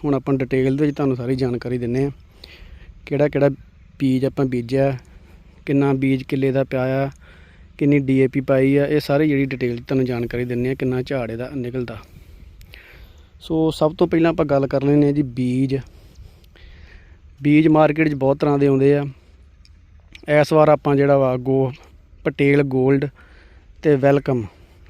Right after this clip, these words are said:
ਦੋ ਫਾਰਮ ਜਿਹੜੇ ਆ, ਇਹਨਾਂ ਦਾ ਬੀਜ ਬੀਜਿਆ ਸੀਗਾ। ਬਹੁਤ ਵਧੀਆ ਰਿਜ਼ਲਟ ਪਿਛਲੀ ਵਾਰ ਅਸੀਂ ਵੇਖਿਆ ਸੀਗਾ, ਇਸ ਕਰਕੇ ਇਸ ਵਾਰ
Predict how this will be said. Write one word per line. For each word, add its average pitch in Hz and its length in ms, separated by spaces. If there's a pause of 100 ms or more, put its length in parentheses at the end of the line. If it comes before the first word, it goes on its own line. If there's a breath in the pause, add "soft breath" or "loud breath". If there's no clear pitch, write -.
ਦੋ 139 240
ਫਾਰਮ 139 380
ਜਿਹੜੇ 135 260
ਆ, 131 100 (100)
ਇਹਨਾਂ 139 200
ਦਾ 135 80
ਬੀਜ 123 260
ਬੀਜਿਆ 123 360
ਸੀਗਾ। 135 240 (720 soft breath)
ਬਹੁਤ 139 240
ਵਧੀਆ 143 240
ਰਿਜ਼ਲਟ 131 340
ਪਿਛਲੀ 131 300
ਵਾਰ 127 200
ਅਸੀਂ 123 160
ਵੇਖਿਆ 120 340
ਸੀਗਾ, 131 220
ਇਸ 123 160
ਕਰਕੇ 123 340
ਇਸ 117 120
ਵਾਰ 123 260